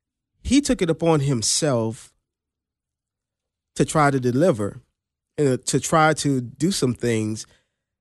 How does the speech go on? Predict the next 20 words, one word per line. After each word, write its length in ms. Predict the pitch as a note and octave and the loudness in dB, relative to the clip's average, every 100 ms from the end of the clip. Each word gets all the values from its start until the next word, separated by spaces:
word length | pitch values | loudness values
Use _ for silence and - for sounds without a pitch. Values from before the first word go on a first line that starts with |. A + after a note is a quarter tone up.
| _ - | _ 0
in 120 | E3 | 2
his 180 | D3+ B2 | 4 2
own 220 | C#3+ C3+ | 2 0
strength. 500 | - D#3 D#3 A#2 _ _ _ _ _ _ _ _ _ _ _ _ - | -2 -2 -4 -6 _ _ _ _ _ _ _ _ _ _ _ _ -6
So 180 | - E3+ | 2 4
Moses 420 | D#3+ A#3+ A3 F#3 | 4 4 2 0
didn't 240 | C#3+ D#3 C#3+ | 0 0 -2
start 320 | - D3+ D3+ | -4 -2 0
off 340 | D#3 F3 B2 - | 0 0 -4 -4
being 280 | B2 A2 F#2 | -2 -2 -2
humble. 500 | - G2+ F#2 F#2+ C3+ _ _ _ _ _ | -6 -6 -6 -8 -10 _ _ _ _ _
He 120 | F#3+ | -4
didn't 220 | G3 C#4+ | -2 -2
start 260 | - E3+ D#3 | 0 2 4
off 200 | D#3 C3+ | 2 0
being 340 | B2+ B2 B2 | 0 0 2
meek. 380 | C3+ D#3+ - - - _ _ _ _ _ _ _ | 0 -2 -6 -16 -20 _ _ _ _ _ _ _
He 120 | C#4 | -4
started 400 | D4+ - A3 F#3 | -2 0 2 2
off 280 | D3+ D4+ B3 | 2 2 0